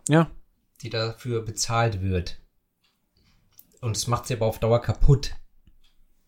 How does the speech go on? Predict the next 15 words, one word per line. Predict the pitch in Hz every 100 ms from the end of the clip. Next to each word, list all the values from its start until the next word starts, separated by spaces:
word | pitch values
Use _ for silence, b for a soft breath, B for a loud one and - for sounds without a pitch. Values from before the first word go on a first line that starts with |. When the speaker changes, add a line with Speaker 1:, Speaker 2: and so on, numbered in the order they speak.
| _ _ _ _ -
Speaker 2:
Zumindest | - 110 117 117 -
befürchtet | 110 135 139 - 120
der |
Sänger, | 110 127 123
dass | 101 110
es | 113
sie | 104
kaputt | - - 120
machen | 107 95 110 101
wird, | 151 107
wenn | 101
sie | 92
so | 87
weitermacht. | 85 - 85 90 _ _ _ _ _ _ _ _ _ _ _ _ _ _ - - b b b b b b _ 147
Ne? | 226 277